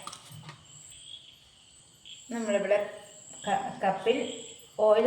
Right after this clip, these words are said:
സ്പ്രെഡ് ചെയ്ത് വെച്ചിട്ടുണ്ട്. സ്റ്റീൽ ഗ്ലാസ് ആണേലും മതി, സ്റ്റീൽ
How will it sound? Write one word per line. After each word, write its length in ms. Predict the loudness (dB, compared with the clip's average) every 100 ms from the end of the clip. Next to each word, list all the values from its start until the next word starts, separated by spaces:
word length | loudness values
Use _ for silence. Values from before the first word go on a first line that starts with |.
| 6
സ്പ്രെഡ് 280 | 6 6 4
ചെയ്ത് 160 | 4 4
വെച്ചിട്ടുണ്ട്. 560 | 4 0 0 0 4 4 4 -4 -10
സ്റ്റീൽ 300 | -4 2 4 8
ഗ്ലാസ് 280 | 8 8 6 4
ആണേലും 300 | 4 4 2
മതി, 140 | 0 -2
സ്റ്റീൽ 240 | 2 6